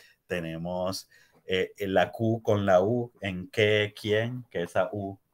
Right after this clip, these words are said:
también es muda, así que esa representación no es biunívoca. Pero hay un intento, el español es una de las grafi-, tiene una de las grafías que intenta en la mayor medida posible representar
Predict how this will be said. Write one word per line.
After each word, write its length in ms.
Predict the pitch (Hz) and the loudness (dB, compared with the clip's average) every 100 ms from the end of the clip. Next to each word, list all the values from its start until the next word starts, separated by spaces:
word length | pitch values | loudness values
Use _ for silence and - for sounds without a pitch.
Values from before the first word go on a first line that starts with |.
| _ | _
también 460 | 90 87 90 90 | -6 -4 -6 -8
es 100 | 95 | -8
muda, 560 | 104 123 143 113 95 - _ _ _ - | -6 -6 -4 0 0 0 _ _ _ -8
así 240 | 90 90 | -8 -6
que 80 | 107 | -6
esa 180 | 110 92 | -2 -2
representación 880 | 92 90 107 113 107 107 - 117 120 | -2 -2 -2 -4 -2 -2 -2 -4 -4
no 200 | 92 85 | -4 -4
es 240 | 95 - | -6 -8
biunívoca. 760 | 98 95 87 85 85 76 - - _ - - - _ _ - | -6 -4 -4 -4 -6 -8 -10 -14 _ -20 -20 -20 _ _ 4
Pero 180 | 135 | 8
hay 140 | 123 104 | 8 6
un 100 | 117 | 0
intento, 920 | 123 117 - 131 139 131 101 110 - | -4 -2 2 2 0 -2 -2 -2 -6
el 140 | - 92 | -8 -8
español 380 | - 95 90 95 | -2 0 0 -2
es 40 | |
una 240 | 110 107 | 0 2
de 60 | 107 | 4
las 120 | 104 | 2
grafi-, 320 | 104 104 - | 2 0 -2
tiene 360 | - 113 110 107 | -8 -2 0 0
una 180 | 98 98 | 0 0
de 80 | 98 | 2
las 140 | 98 | 2
grafías 800 | 101 101 - 127 117 98 104 - _ _ _ _ _ - | 2 2 0 -4 -2 -4 -10 -20 _ _ _ _ _ 0
que 140 | 104 | 2
intenta 800 | 95 95 92 113 131 117 117 - | 2 -2 -2 -2 -2 2 2 2
en 320 | 104 95 92 | -4 -6 -4
la 140 | 92 90 | -4 -2
mayor 280 | 87 87 | -2 -4
medida 360 | 95 98 104 110 | -4 -2 0 0
posible 360 | 127 165 170 135 | 0 -2 -2 0
representar 920 | 117 90 85 - 82 82 104 110 | 0 0 -4 -6 -10 0 2 2